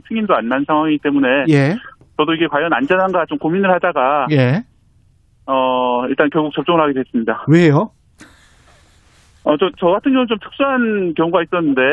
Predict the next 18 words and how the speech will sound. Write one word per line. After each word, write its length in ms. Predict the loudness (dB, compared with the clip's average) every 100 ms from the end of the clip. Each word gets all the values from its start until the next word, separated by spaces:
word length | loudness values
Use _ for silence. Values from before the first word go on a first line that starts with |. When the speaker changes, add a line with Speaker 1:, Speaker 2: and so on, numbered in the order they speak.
| 4
Speaker 2:
예. 500 | 4 2 0 -4 -4
Speaker 1:
어, 460 | -2 0 0 0 -2 0
제 60 |
아내가 360 | 0 0 -2 -4
지금 640 | -4 -4 -2 0 -2 -4 -8 -18 _ -4
좀 120 | 0
나이가 240 | 2 2
많은데 360 | 2 0 0 0
임신을 420 | 0 0 0 0
하고 180 | 0 0
있는 160 | 0 0
중인데요. 460 | 0 0 2 2
Speaker 2:
아. 640 | 4 2 2 2 0 0 -2
Speaker 1:
그래서 80 |
이제 320 | 0 0 0 -4 -10 _ _ _
Speaker 2:
아내를 340 | 0 2 4
Speaker 1:
어, 40 | 4
Speaker 2:
사랑하는 640 | 4 2 4 2 0 -2